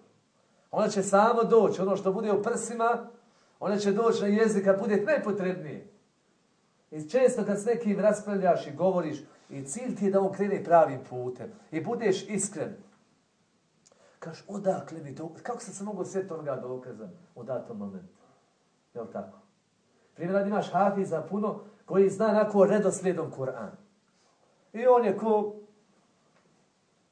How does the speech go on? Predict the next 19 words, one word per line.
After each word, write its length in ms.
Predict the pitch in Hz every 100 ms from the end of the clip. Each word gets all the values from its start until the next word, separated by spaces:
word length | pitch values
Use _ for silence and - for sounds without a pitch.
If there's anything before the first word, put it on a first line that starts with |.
| _
Sejko 520 | - - 180 151 131 135
ili 200 | 139 135
ko 260 | 165 151 - -
ovaj 260 | 151 151
jedanaest 380 | 139 139 127 -
sati. 360 | 120 104 - _ _ _ _ _ _ _ _ _ _ _ -
Ne 100 | 196
zapinje 420 | 208 196 185 165
nigdje. 200 | - -
Ali 320 | 226 247 208 -
kad 160 | - 185
mu 80 | 165
kažeš, 320 | 220 202 - - - -
"Daj 320 | 139 240 233
mi 60 |
neki 280 | 220 208 196
dokaz 460 | 170 185 202 190 160
za 100 | 196
nešto", 440 | 202 - 196 196